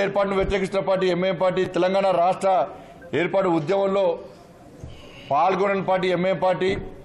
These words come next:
అటువంటి పార్టీతో కేసీఆర్ చట్టపట్టాల్సిన తిరుగుతుంటే ఇవాళ దాన్ని వ్యతిరేకించి ఇలా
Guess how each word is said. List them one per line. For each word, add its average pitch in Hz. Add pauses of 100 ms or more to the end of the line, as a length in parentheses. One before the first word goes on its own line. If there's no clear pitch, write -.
(360)
అటువంటి 196 (120)
పార్టీతో 185 (160)
కేసీఆర్ 190 (100)
చట్టపట్టాల్సిన 180
తిరుగుతుంటే 175 (1040)
ఇవాళ 170 (120)
దాన్ని 170
వ్యతిరేకించి 190 (760)
ఇలా 160